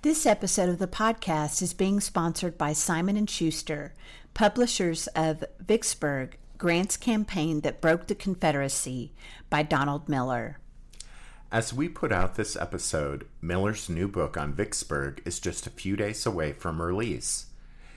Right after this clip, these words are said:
Speaker 2: In fact, it'll be out on October twenty-ninth. But we've had a copy for a while now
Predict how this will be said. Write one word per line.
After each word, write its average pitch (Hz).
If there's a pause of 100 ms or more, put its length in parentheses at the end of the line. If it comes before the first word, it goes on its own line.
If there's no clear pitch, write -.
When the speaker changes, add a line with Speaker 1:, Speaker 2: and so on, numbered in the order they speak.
(140)
Speaker 2:
In 107
fact, 147
it'll 92
be 101
out 78
on 85
October 85
twenty-ninth. 113 (800)
But 110
we've 151
had 185
a 156
copy 85
for 82
a 85
while 110
now 67